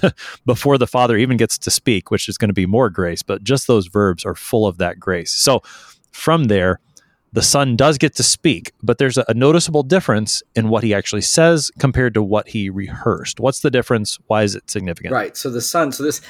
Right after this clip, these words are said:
Speaker 2: so the father does all this stuff before the son can even utter a word. And now the son says, again, it's very, very mirrored to what he had rehearsed in the pig pen. "Father, I have sinned against heaven and before you." There's your, your confession. Uh, he has the repentance. He's risen. He's gone to his father,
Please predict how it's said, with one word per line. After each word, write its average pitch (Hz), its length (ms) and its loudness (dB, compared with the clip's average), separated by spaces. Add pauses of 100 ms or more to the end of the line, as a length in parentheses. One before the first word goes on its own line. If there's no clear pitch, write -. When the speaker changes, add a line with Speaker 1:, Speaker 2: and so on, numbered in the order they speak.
(120)
Speaker 2:
so - 140 -10
the - 60 -6
father 202 200 4
does 131 180 2
all 131 120 2
this 120 140 -2
stuff 127 200 -8
before 135 240 -4
the 120 80 -2
son 117 240 -6
can 107 140 -14
even 95 220 -10
utter 87 240 -8
a 82 40 -12
word. 78 320 -14 (400)
And 139 140 0
now 147 100 4
the 139 100 0
son 208 320 -2
says, - 380 -4 (200)
again, 120 280 -8
it's 110 140 -14
very, 151 380 2
very 139 340 0
mirrored 123 640 -2
to 120 100 -10
what 117 140 -2
he 113 60 -4
had 104 120 -4
rehearsed 135 540 0
in 127 100 -4
the 123 80 -6
pig 123 280 -6
pen. 87 260 -14
"Father, 147 400 2
I 117 120 0
have 107 120 -4
sinned 139 220 -6
against 117 280 -6
heaven 131 240 -2
and 120 60 -2
before 120 300 -2
you." 113 180 -4
There's 104 320 -4
your, 123 220 -4 (160)
your 104 300 -4 (220)
confession. 131 760 -6 (360)
Uh, 104 280 -6
he 92 100 -14
has 98 120 -10
the 110 80 -8
repentance. 143 680 -4
He's 98 200 -12
risen. 120 400 -4
He's 101 160 -14
gone 113 260 -8
to 113 80 -6
his 107 120 -8
father, 98 460 -8